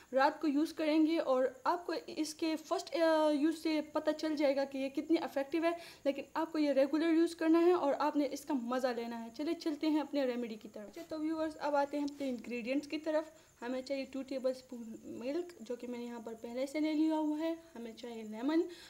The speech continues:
अगर आपका, आपके पास normal lemon हो तो एक ले लें, मेरे पास ये छोटे size के हैं तो मैंने दो ले लिए हैं। ये देखिए, इसका कलर बड़ा मज़े का है, ये देखिए, बहुत मज़ा आ रहा है इसको देख के। अच्छा, और इस लेमन के साथ आपने ये करना है कि इसको काट लेना है स्मॉल small pieces में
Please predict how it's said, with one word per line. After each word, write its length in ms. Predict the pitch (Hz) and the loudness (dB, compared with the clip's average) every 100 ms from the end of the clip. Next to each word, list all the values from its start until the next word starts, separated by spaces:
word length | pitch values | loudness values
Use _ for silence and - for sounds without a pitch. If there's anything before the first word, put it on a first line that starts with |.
| - | -12
अगर 180 | 240 269 | -4 -2
आपका, 680 | 240 277 - 277 269 254 247 | 0 -2 0 0 0 0 0
आपके 280 | 269 311 | 0 -2
पास 260 | 302 277 - | -2 -2 -2
normal 320 | 247 269 302 | -2 4 4
lemon 300 | 294 294 302 | 4 4 4
हो 120 | 302 | 4
तो 140 | 302 262 | 2 0
एक 280 | 226 254 302 | 0 -2 0
ले 140 | 302 | 0
लें, 140 | 302 | 2
मेरे 200 | 294 262 | 0 -2
पास 280 | 285 285 277 | -2 -4 -4
ये 60 | 254 | -8
छोटे 320 | 262 254 285 | -4 -4 -4
size 300 | 285 285 285 | -4 -4 -4
के 100 | 285 | -4
हैं 200 | 294 302 302 - - | -2 -2 -4 -18 -10
तो 80 | 254 | -4
मैंने 200 | 269 240 | -2 -2
दो 200 | 254 285 | 0 0
ले 160 | 311 | 2
लिए 160 | 294 302 | 2 2
हैं। 140 | 302 - - 262 | 0 -4 -12 -6
ये 60 | |
देखिए, 220 | 269 285 | -6 -4
इसका 180 | 302 285 | -4 -4
कलर 300 | 277 262 269 | -2 0 2
बड़ा 220 | 240 226 | 0 -4
मज़े 260 | 240 226 233 | -6 -8 -8
का 140 | 220 | -8
है, 200 | 214 214 214 _ _ _ - | -12 -12 -16 _ _ _ -10
ये 100 | 254 | -4
देखिए, 240 | 277 285 | -4 -4
बहुत 340 | 240 262 269 262 | -2 -2 -2 -4
मज़ा 240 | 247 233 | -4 -4
आ 100 | 226 | -4
रहा 100 | 226 | -6
है 60 | 226 | -10
इसको 240 | 220 - | -12 -12
देख 320 | 214 226 220 - | -8 -8 -10 -14
के। 100 | 233 - - _ _ - _ _ _ - | -16 -16 -20 _ _ -20 _ _ _ -18
अच्छा, 340 | 247 - 226 - _ - _ _ - | -16 -12 -14 -14 _ -20 _ _ -8
और 240 | 262 262 | -4 0
इस 300 | 262 - - | 0 -2 -6
लेमन 260 | 285 294 349 | 0 4 4
के 100 | 339 | 4
साथ 160 | 330 | -2
आपने 280 | 320 311 311 | -2 0 2
ये 160 | 311 311 | 4 2
करना 240 | 311 311 | 2 2
है 80 | 320 | 2
कि 120 | 311 | 0
इसको 320 | 247 - 285 | -4 -4 -8
काट 320 | 285 240 262 294 | -6 -4 -4 -2
लेना 200 | 311 320 | 0 2
है 80 | |
स्मॉल 340 | 330 285 269 277 | 0 -4 -6 -4
small 260 | 302 302 | 0 0
pieces 420 | 285 262 262 302 311 | 0 -6 -6 -2 0
में 180 | 320 | 0